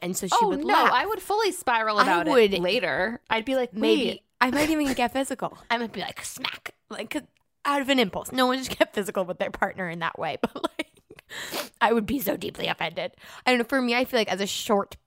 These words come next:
Speaker 1: person who's always felt worried about roundness, even though all bodies are beautiful, <laughs> like, if someone called me a tomato, I would be like, "No, I'm not."
Speaker 2: No, I mean, I, it would, I would probably cry about it in the shower later, but in the moment, I would just be so confused that I would fucking cackle.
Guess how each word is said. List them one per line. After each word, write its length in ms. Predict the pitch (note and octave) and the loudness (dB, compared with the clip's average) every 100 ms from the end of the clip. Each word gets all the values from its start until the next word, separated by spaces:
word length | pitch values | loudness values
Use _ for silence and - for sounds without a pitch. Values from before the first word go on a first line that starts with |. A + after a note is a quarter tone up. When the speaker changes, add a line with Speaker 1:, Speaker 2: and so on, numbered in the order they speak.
| _ | _
Speaker 1:
person 520 | - G3 A3 A3 A3+ | -4 -2 -2 -4 -4
who's 560 | G#3+ G#3 F#3+ F3 - - _ _ _ | -6 -6 -6 -8 -10 -12 _ _ _
always 480 | E3+ E3+ E3+ E3 - _ _ _ | -2 0 -2 -4 -10 _ _ _
felt 280 | G3 - - | -6 -6 -10
worried 520 | F#3+ F3+ F3+ F#3+ - _ - | -6 -4 -2 -6 -12 _ -14
about 360 | E3+ F3 E3+ F#3+ | -6 -4 -4 -6
roundness, 640 | D#3+ F3 F#3+ A3 A3+ - | -4 -6 -6 -6 -6 -8
even 200 | G3 F3+ | -8 -8
though 80 | F3+ | -4
all 180 | F3 F3 | 0 0
bodies 320 | E3 E3+ F3+ | 0 -4 -4
are 40 | F3 | -4
beautiful, 380 | F3+ - D#4 - | -6 4 4 6
<laughs> 40 | |
like, 160 | - F#4 | 6 6
if 100 | - | 4
someone 300 | - - C#4 | 0 0 2
called 220 | C4 A3 | 2 2
me 80 | F#3+ | 0
a 40 | |
tomato, 380 | - F#3 E3 D#3 | -4 -6 -4 -2
I 140 | D#3+ D#3+ | -2 -4
would 80 | D#3+ | -6
be 60 | |
like, 100 | E3+ - - - | -12 -12 -20 4
"No, 60 | B4 A4+ - _ _ _ _ - | 6 6 2 _ _ _ _ -12
I'm 100 | G#4 | -8
not." 180 | G4 - | -8 -2
Speaker 2:
No, 240 | A#4+ A4+ B3 | 2 2 2
I 80 | D4 | 0
mean, 180 | D#4+ | -2
I, 260 | C#4 A#3+ A3+ E3+ F#3+ | 0 0 0 -2 -2
it 100 | B3+ | -2
would, 160 | C#4+ - | -2 2
I 120 | A3 | 2
would 300 | A#3+ A#3 A3 | 2 -2 -8
probably 240 | - G#3+ G3+ | -2 0 0
cry 200 | G#3 F#3 | 0 0
about 200 | F#3 F3+ | 0 -2
it 40 | |
in 60 | E3+ | -4
the 80 | E3+ | -2
shower 280 | E3 E3 | 0 0
later, 200 | D#3+ D#3+ | 0 -2
but 120 | E3 F3+ | -2 -2
in 80 | |
the 60 | F3+ | 0
moment, 340 | F3+ F3 F3 | 0 0 0
I 80 | E3+ | 0
would 120 | E3+ | 0
just 120 | F3+ - | -4 -8
be 80 | F#3 | -6
so 280 | - D3 | -4 -4
confused 440 | D3 E3 - D3+ E3+ | -4 -8 -4 -4 -2
that 80 | E3+ | -2
I 80 | D#3 | -2
would 160 | E3 | -4
fucking 440 | - D3 D3 D#3 D#3+ | -6 -6 -4 -6 -6
cackle. 560 | - - - A#3+ C#4 | -6 -4 -2 -2 -2